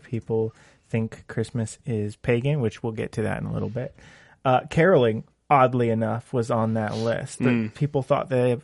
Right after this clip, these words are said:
Speaker 1: practice of caroling specifically was a pagan thing. Um, so, and that sounded sort of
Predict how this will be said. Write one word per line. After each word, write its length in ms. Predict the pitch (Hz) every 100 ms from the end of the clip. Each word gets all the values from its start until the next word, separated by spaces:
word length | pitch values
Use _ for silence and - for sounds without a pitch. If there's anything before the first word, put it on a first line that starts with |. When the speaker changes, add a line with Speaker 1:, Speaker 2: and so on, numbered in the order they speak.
| _
Speaker 1:
practice 420 | - 139 - 131 -
of 140 | -
caroling 480 | - 131 131 123 120
specifically 1000 | - - - - 143 123 - 113 110 110 - - - -
was 440 | 127 113 110 113 -
a 120 | 131
pagan 580 | - 127 120 117 113 110
thing. 580 | - 120 113 110 107 - - - - -
Um, 720 | 120 110 107 104 104 107 - - - -
so, 460 | - - 120 117 113
and 140 | 120 113
that 180 | 113
sounded 380 | - 117 107 107
sort 260 | - 110 101
of 360 | 101 - -